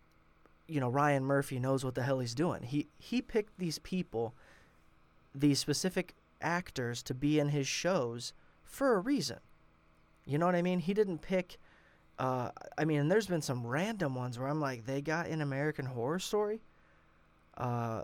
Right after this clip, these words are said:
Billy on the Street, Billy Eichner. I'm not saying he's bad at all. He's phenomenal. He's great, in fact. His show, Billy on the Street, <laughs> is great.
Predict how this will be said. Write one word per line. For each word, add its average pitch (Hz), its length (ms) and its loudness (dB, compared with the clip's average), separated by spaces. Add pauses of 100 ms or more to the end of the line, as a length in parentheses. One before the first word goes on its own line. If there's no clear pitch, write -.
(120)
Billy 151 300 6
on 156 140 4
the 139 80 2
Street, 160 360 0
Billy 143 260 4
Eichner. 151 500 0 (180)
I'm 214 140 -2
not 220 180 2
saying 165 240 -2
he's 139 160 -2
bad 156 320 -2
at 117 100 -4
all. 170 180 0
He's 190 280 -6
phenomenal. 147 480 -4
He's 147 220 -6
great, 131 500 -2
in 123 160 -4
fact. 113 420 -6 (380)
His 143 160 4
show, 196 400 2
Billy 156 280 2
on 151 100 0
the 147 60 0
Street, - 340 -4
<laughs> 147 120 4
is 175 160 8
great. 139 360 -4